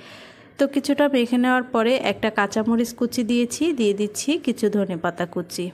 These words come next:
আমি হাত দিয়ে মিশিয়ে তারপরে দিয়ে আবারও হাত দিয়ে মেখে নিচ্ছি এই টমেটোর সালাদটাকে। কিছুটা মেখে নেওয়ার পরে এখন আমি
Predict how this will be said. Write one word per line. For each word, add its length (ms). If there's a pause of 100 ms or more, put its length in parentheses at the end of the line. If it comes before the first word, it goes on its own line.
(520)
আমি 220
হাত 280
দিয়ে 260
মিশিয়ে 420
তারপরে 440
দিয়ে 320 (520)
আবারও 380
হাত 260
দিয়ে 220
মেখে 300
নিচ্ছি 400
এই 220
টমেটোর 460
সালাদটাকে। 760 (2000)
কিছুটা 400
মেখে 360
নেওয়ার 300
পরে 420 (500)
এখন 400
আমি 240